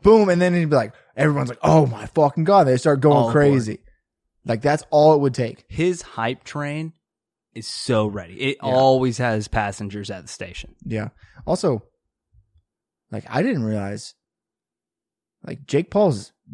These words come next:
Speaker 1: basically the same size as me, but just, like, cut as fuck. He's six one, one eighty-nine.
Speaker 2: I
Speaker 1: <laughs> I,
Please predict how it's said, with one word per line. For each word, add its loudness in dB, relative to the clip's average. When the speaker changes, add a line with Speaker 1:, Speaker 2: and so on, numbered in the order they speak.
Speaker 1:
basically -2
the -2
same -4
size -2
as -10
me, -2
but -6
just, -10
like, -16
cut -14
as -20
fuck. -10
He's -10
six -4
one, 2
one 4
eighty-nine. 0
Speaker 2:
I 0
Speaker 1:
<laughs> -20
I, -4